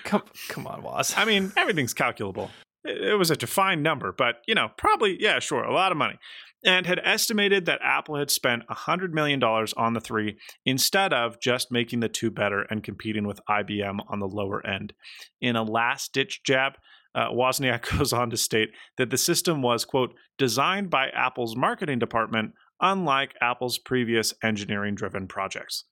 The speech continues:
Speaker 2: end quote. That's, we know Woz is an engineer, and we know his statements towards Apple P R ha-, have
Speaker 1: Mm-hmm.
Speaker 2: not always been kind.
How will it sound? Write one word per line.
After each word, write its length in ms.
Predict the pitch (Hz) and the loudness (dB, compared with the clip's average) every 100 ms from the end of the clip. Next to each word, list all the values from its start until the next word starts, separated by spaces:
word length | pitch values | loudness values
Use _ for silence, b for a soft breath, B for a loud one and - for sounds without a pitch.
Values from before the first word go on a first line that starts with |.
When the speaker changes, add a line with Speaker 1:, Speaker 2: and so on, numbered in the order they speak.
| b b b - | b b b -4
Speaker 2:
end 160 | 107 - | -4 -2
quote. 240 | 101 101 _ _ _ _ _ - _ - | -8 -8 _ _ _ _ _ -20 _ -2
That's, 420 | 151 - - - _ _ _ _ - 107 | -2 0 -2 -4 _ _ _ _ -14 0
we 160 | 170 | 4
know 140 | 165 139 | 4 4
Woz 400 | 113 113 110 - | 2 2 0 -4
is 140 | 113 | -2
an 60 | 110 | 0
engineer, 500 | 107 104 104 101 104 _ _ _ - | 0 0 -2 -2 -4 _ _ _ -6
and 240 | 110 104 - | -2 -2 -4
we 120 | 110 | -2
know 140 | 107 104 | 0 -2
his 180 | 104 | -2
statements 480 | - 107 107 107 101 | -2 -2 -2 -2 -2
towards 540 | - 104 101 98 - - _ _ _ _ _ _ _ - | -2 -4 -4 -2 -4 -4 _ _ _ _ _ _ _ -6
Apple 220 | 104 107 | -4 -6
P 180 | - 104 | -4 0
R 300 | 101 101 98 | 0 0 -4
ha-, 280 | 107 - 101 | -16 -20 -8
have 100 | 104 | -2
Speaker 1:
Mm-hmm. 260 | 151 127 120 | 0 2 0
Speaker 2:
not 180 | 104 101 | 0 0
always 200 | 101 - | -2 -4
been 300 | - 104 98 | -6 -6 -8
kind. 500 | - 107 101 104 104 | -6 -4 -2 -2 -4